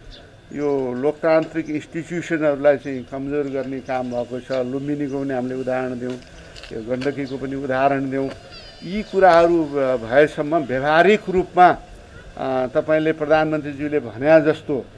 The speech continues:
जे भनिरहनु भएको छ, लोकतन्त्रको लागि हामी सँगै लड्या हौँ, यो मर्यादाप्रति प्रतिबद्ध छु भनेर जुन भनिरहनु भएको छ,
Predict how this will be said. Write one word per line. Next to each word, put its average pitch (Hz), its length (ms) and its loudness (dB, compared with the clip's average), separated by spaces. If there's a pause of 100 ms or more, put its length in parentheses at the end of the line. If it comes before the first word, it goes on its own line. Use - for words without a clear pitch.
जे 147 120 -2
भनिरहनु 160 540 2
भएको 143 360 2
छ, - 40 -6 (720)
लोकतन्त्रको 143 600 -2
लागि 139 240 4
हामी 127 160 -2
सँगै 147 360 -2
लड्या 147 400 6
हौँ, 147 260 -2
यो 135 120 -4
मर्यादाप्रति 135 760 -2
प्रतिबद्ध 143 720 -4
छु 151 60 -6
भनेर 135 360 -8
जुन 127 260 -10
भनिरहनु 147 440 -2
भएको 135 160 4
छ, 120 100 -6